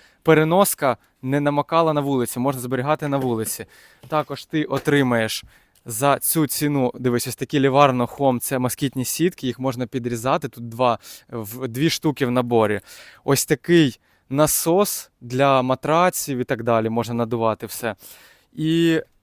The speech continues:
також, е, це я вже показував тобі поближче, покажу ось такі набори ключів, щоб від-, ві-, е, відкручувати. Тому я тобі рекомендую замовляти вже у наших менеджерів. Я всі контакти лишаю внизу. Оцей весь лот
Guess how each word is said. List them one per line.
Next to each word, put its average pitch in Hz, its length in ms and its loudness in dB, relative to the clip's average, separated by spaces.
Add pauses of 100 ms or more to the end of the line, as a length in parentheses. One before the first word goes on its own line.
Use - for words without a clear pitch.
(640)
також, 170 440 2 (100)
е, 131 320 4 (280)
це 147 140 2
я 135 80 4
вже 127 160 -2
показував 131 360 -2
тобі 127 260 -2
поближче, 123 440 -2
покажу 147 340 -2
ось 139 140 0
такі 135 220 -6
набори 127 500 2
ключів, 123 680 -4 (240)
щоб 135 260 -6
від-, 143 140 -4
ві-, 139 340 -4
е, 139 100 0
відкручувати. 139 760 -4 (480)
Тому 175 380 -2 (380)
я 156 240 2
тобі 160 200 -4
рекомендую 151 500 0
замовляти 143 500 -2
вже 123 200 -4
у 143 100 -2
наших 139 360 -6
менеджерів. 143 540 -4
Я 151 120 0
всі 156 220 -2
контакти 151 480 0
лишаю 139 440 0
внизу. 131 540 -4 (340)
Оцей 160 400 2
весь 147 300 0
лот 185 320 0